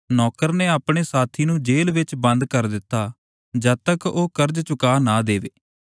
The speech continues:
ਕੁਝ ਦੂਸਰੇ ਨੌਕਰਾਂ ਨੇ ਸਭ ਦੇਖਿਆ ਜੋ ਹੋਇਆ ਸੀ ਅਤੇ ਬਹੁਤ ਪਰੇਸ਼ਾਨ ਹੋਏ।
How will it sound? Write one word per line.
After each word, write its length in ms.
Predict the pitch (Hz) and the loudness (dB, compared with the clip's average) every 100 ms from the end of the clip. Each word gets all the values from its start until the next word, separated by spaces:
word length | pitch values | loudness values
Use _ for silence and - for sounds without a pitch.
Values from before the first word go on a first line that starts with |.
| _ | _
ਕੁਝ 220 | 175 185 | -2 0
ਦੂਸਰੇ 460 | 190 127 117 151 170 | 0 0 0 0 0
ਨੌਕਰਾਂ 500 | 160 143 - 151 156 | 2 0 0 0 2
ਨੇ 100 | 165 | 0
ਸਭ 300 | - 151 170 | 0 -2 0
ਦੇਖਿਆ 460 | 143 117 - 143 151 | 0 -2 0 -2 0
ਜੋ 160 | 156 | 0
ਹੋਇਆ 360 | 123 110 107 147 | 2 2 2 0
ਸੀ 320 | - 113 107 - _ _ _ 160 | -2 -4 -6 -12 _ _ _ -4
ਅਤੇ 160 | 196 | -2
ਬਹੁਤ 360 | 165 113 127 160 | 0 0 0 -2
ਪਰੇਸ਼ਾਨ 540 | 160 131 117 113 123 | 0 0 0 0 0
ਹੋਏ। 260 | 123 101 | 0 -2